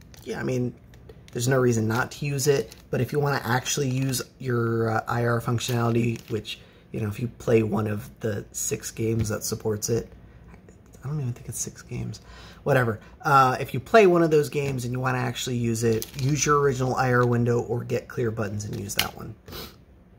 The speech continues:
Either way. Anyway, here we go. Here's a new kit, new packaging. Quite nice. I rather dig the packaging. It's, uh, it's a nice touch.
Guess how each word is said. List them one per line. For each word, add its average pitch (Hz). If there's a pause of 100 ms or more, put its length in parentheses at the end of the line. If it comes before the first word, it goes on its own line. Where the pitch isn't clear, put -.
(140)
Either 110
way. - (380)
Anyway, 202 (440)
here 127
we 123
go. 123 (160)
Here's 160
a 160
new 156
kit, - (160)
new 131
packaging. 127 (580)
Quite 190
nice. 156 (320)
I 156
rather 156
dig 135
the 127
packaging. 120 (380)
It's, -
uh, 117 (800)
it's -
a 135
nice 120
touch. -